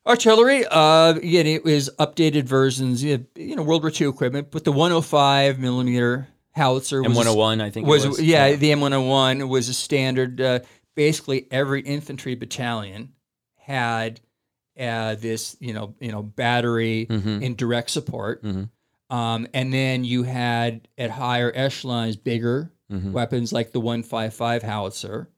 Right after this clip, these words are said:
Speaker 2: Right.
Speaker 1: right? Usually under brigade, division, corps support, up to the really big boys like the eight inch
Speaker 2: Right.
Speaker 1: and the, um, the, uh,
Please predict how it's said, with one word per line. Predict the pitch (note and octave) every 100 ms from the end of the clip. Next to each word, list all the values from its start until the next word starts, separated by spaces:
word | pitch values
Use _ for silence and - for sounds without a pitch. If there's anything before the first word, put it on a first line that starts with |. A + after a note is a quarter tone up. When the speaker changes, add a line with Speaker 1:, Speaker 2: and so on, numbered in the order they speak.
| _
Speaker 2:
Right. | G#2 F#2+
Speaker 1:
right? | A#2 G#2+ A2 - -
Usually | C3 A#2+ A#2 A#2+ A2+
under | A2+ A2 G#2+ G#2+ G#2 _
brigade, | A#2+ G#2 A#2 A2 A2 A2 G#2+
division, | B2 A2+ G#2+ G#2+
corps | - A2+ A2
support, | - - A#2 A2+ - _
up | C#3 E3
to | - A#2+
the | A2
really | C3 A3 A3+ G#3+ D#3+ A#2+
big | B2 A2
boys | B2 A#2 A#2 A2+
like | A#2 -
the | -
eight | C3 C3
inch | B2+ A#2+ - - -
Speaker 2:
Right. | G2 F#2+ F2+ - _
Speaker 1:
and | C3 B2 A#2+
the, | A#2 A#2 A#2
um, | A#2 A2+ A2+ A2+ A2 A2 A2
the, | A2 A2 A2
uh, | A2